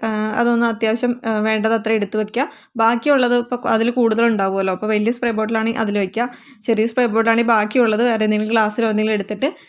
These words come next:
ഫ്രിഡ്ജിലേക്ക് വെക്കുക. ഒരു മൂന്ന് ദിവസം വരെ ഫ്രിഡ്ജിൽ അത് സൂക്ഷിക്കാൻ പറ്റും ട്ടോ. പിന്നെ സ്പ്രേ ബോട്ടിലുള്ളതാണെങ്കിലും, ആ, നമ്മൾ യൂസ് ചെയ്തതിന് ശേഷം എടുത്ത് ഫ്രിഡ്ജിലേക്ക് വെക്കുക.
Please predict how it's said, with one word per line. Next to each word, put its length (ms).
ഫ്രിഡ്ജിലേക്ക് 460
വെക്കുക. 300
ഒരു 220
മൂന്ന് 260
ദിവസം 280
വരെ 200
ഫ്രിഡ്ജിൽ 320
അത് 180
സൂക്ഷിക്കാൻ 420
പറ്റും 280
ട്ടോ. 140
പിന്നെ 200
സ്പ്രേ 200
ബോട്ടിലുള്ളതാണെങ്കിലും, 1040
ആ, 140
നമ്മൾ 260
യൂസ് 260
ചെയ്തതിന് 600
ശേഷം 300
എടുത്ത് 260
ഫ്രിഡ്ജിലേക്ക് 440
വെക്കുക. 260